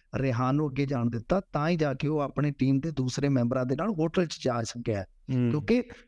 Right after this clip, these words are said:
Speaker 1: ਉਹ ਜਾਣ ਹੀ ਨਹੀਂ ਸੀ ਦੇ ਰਹੇ
Speaker 2: ਹੂੰ।
Speaker 1: ਕਿ ਜਿਹੜਾ ਬਈ ਇਹ ਆ, ਅਸੀਂ ਨਹੀਂ ਜਾਣ ਦੇਣਾ। ਅੱਗੇ ਵੀ ਇਸ ਤਰ੍ਹਾਂ ਦਿੱਕਤ ਹੋਈ ਆ,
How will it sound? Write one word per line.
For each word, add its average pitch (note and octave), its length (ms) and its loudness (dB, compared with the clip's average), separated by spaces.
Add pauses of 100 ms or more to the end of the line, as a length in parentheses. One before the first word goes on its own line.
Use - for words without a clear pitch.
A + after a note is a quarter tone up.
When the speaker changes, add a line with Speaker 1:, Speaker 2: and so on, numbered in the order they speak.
(320)
Speaker 1:
ਉਹ F3+ 160 2
ਜਾਣ E3 300 0
ਹੀ A#3+ 60 6
ਨਹੀਂ C4+ 120 6
ਸੀ C#4+ 120 2
ਦੇ G#3+ 180 4
ਰਹੇ D#3 200 0 (240)
Speaker 2:
ਹੂੰ। C3 180 2
Speaker 1:
ਕਿ A2+ 80 4
ਜਿਹੜਾ D3+ 300 2 (240)
ਬਈ C#3 200 2
ਇਹ C3+ 160 4
ਆ, C3 200 -8 (160)
ਅਸੀਂ C#3 180 0
ਨਹੀਂ D3+ 120 4
ਜਾਣ A#2 160 2
ਦੇਣਾ। A#2+ 240 -2
ਅੱਗੇ D3 180 2
ਵੀ G#3 120 2
ਇਸ F#3+ 100 0
ਤਰ੍ਹਾਂ F#3 260 -2 (400)
ਦਿੱਕਤ D#3 300 0
ਹੋਈ E3+ 220 2
ਆ, E3+ 140 -2